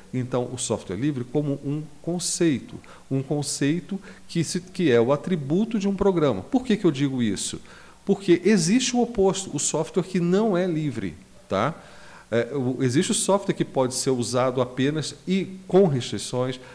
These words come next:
que não pode ser copiado, não pode ser estudado, não pode ser modificado e não pode ser distribuído se,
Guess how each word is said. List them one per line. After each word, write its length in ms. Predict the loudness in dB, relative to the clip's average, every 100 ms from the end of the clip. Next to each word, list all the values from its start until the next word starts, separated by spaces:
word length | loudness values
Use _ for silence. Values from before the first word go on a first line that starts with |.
| -20 -6
que 120 | -2
não 220 | 2 2
pode 240 | 4 2 2
ser 100 | -2
copiado, 560 | -4 -2 2 2 2
não 160 | 0 0
pode 260 | 2 0 2
ser 140 | -2
estudado, 580 | -2 -4 0 2 2 0
não 200 | -2 0
pode 200 | 0 0
ser 100 | 0
modificado 680 | -2 -4 -8 -2 0 2 0
e 40 |
não 100 | -2
pode 220 | -2 -2
ser 120 | 0 -2
distribuído 540 | 0 0 2 2 0
se, 180 | -4